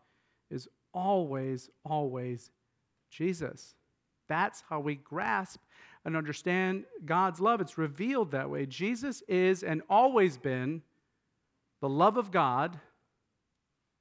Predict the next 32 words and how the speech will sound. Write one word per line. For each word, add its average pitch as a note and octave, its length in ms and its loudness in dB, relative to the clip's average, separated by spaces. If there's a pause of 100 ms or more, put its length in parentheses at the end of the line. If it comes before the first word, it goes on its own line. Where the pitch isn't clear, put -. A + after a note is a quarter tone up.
(360)
that F3 160 4
is F#3 160 2
for G3+ 240 -4
real. G3+ 460 0 (1800)
Maybe A3 260 6
you've C4 160 4
heard A3+ 280 6
that F#3+ 200 4
term, G3+ 260 4
eternally G#3+ 600 4
begotten. F3 560 2 (240)
Maybe D3+ 180 -2
that E3+ 140 4
was E3 160 0
in E3+ 140 0
your E3 180 0
confirmation E3+ 720 -2
class. - 480 -10 (880)
Maybe C#3 200 -2
that D#3+ 160 0
was D#3 100 2
projected E3 540 -2
into F3+ 160 0
you F3 100 2
somewhere. E3 560 2
What B2+ 80 -2
does D#3+ 120 -4
that F3 120 0
mean? F#3 460 2
He's G#2+ 120 -18 (160)
eternally F3 360 -2
begotten. C#3 640 -2